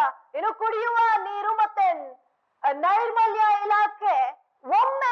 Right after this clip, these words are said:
ಇತ್ತ ನೋಡ್ಲೇಬೇಕಾದಂತ ಸ್ಟೋರಿ ಇದು. ಅಕ್ರಮವಾಗಿ ಮಣ್ಣನ್ನ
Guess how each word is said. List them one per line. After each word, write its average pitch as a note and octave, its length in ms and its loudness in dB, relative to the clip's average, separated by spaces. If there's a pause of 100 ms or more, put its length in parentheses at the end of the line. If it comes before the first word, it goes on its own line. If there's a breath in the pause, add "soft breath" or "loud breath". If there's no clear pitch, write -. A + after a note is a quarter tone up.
ಇತ್ತ - 200 -8 (220)
ನೋಡ್ಲೇಬೇಕಾದಂತ E4+ 1040 0 (160)
ಸ್ಟೋರಿ F#4+ 460 0
ಇದು. - 180 -20 (220)
ಅಕ್ರಮವಾಗಿ G4 960 -2 (440)
ಮಣ್ಣನ್ನ F#4+ 560 0